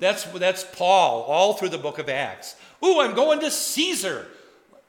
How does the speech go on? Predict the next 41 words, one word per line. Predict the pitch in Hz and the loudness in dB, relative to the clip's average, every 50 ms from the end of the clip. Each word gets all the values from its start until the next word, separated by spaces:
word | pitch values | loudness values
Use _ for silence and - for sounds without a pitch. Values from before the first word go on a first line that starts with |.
| _ - | _ -10
The | 165 196 | -10 -6
chains | - - 269 285 320 320 269 - | -4 -2 0 0 0 0 -2 -2
aren't | 208 202 196 196 | -2 -2 -2 -2
quite | - 202 196 185 175 | -2 -2 -2 0 0
heavy | 139 214 247 247 247 190 | 2 0 0 0 0 -4
enough, | 165 151 139 117 104 - - | -4 -4 -4 -6 -8 -8 -8
but | 160 151 | -8 -4
let | 160 269 311 311 | -2 -2 -2 -2
me | 311 277 220 | -4 -8 -8
tell | - - 247 277 294 | -4 -2 -2 -2 -2
you | 269 214 196 | -2 -2 -2
about | 196 185 170 202 190 185 170 143 131 - | -2 -2 0 0 -2 -2 -2 -4 -8 -14
Jesus." | - - 160 240 302 269 165 151 123 107 - - - - - _ _ _ _ _ _ _ _ _ | -14 -10 -8 -6 -6 -6 -8 -10 -14 -14 -14 -20 -20 -20 -20 _ _ _ _ _ _ _ _ _
You | - 139 | -16 -14
know, | 123 117 117 | -12 -12 -12
that, | 120 - - - - - _ 269 | -12 -14 -14 -14 -18 -20 _ -14
um, | - 139 139 143 | -14 -14 -14 -12
so | - - - 175 156 151 143 135 - - - _ _ _ _ _ _ - | -10 -8 -6 -4 -4 -4 -6 -8 -12 -20 -20 _ _ _ _ _ _ -12
it's | - 160 - - | -12 -12 -10 -6
hard | - 233 269 285 226 | -2 0 0 0 0
to | 202 | -4
use | 185 175 180 175 - | -6 -6 -6 -10 -10
Paul | - - - 180 170 165 165 139 139 | -10 -6 -2 0 0 0 0 -2 -2
as | 135 135 131 135 | -4 -6 -6 -6
a, | 131 123 120 - | -6 -6 -6 -6
as | - 147 131 143 | -8 -10 -8 -10
an | 135 | -12
example | 131 123 120 - 131 135 143 139 - 131 127 | -12 -12 -12 -12 -10 -10 -10 -10 -10 -10 -10
of | 123 117 | -10 -10
what | 120 139 165 | -10 -14 -14
we | 156 147 | -14 -16
should | - - 135 131 135 | -14 -14 -16 -16 -14
do, | 135 151 170 190 196 - - - - _ _ | -14 -14 -14 -14 -14 -18 -20 -20 -20 _ _
other | - 190 196 302 330 - | 0 2 2 2 -2 -4
than | - 160 147 143 143 131 - - - _ _ _ _ | -2 -2 -2 -2 -4 -10 -18 -20 -20 _ _ _ _
maybe | 330 403 403 392 392 349 339 359 | -10 -8 -6 -4 -4 -4 -6 -6
treat | 349 - - 330 320 | -10 -10 -10 -8 -8
everything | 339 330 330 330 302 - - 311 294 | -8 -8 -8 -8 -10 -10 -10 -12 -10
like | 302 269 240 240 - | -8 -8 -8 -8 -8
a | - | -12
pulpit. | - - - 175 170 165 - - - - - - | -12 -10 -8 -8 -8 -8 -8 -10 -12 -14 -14 -20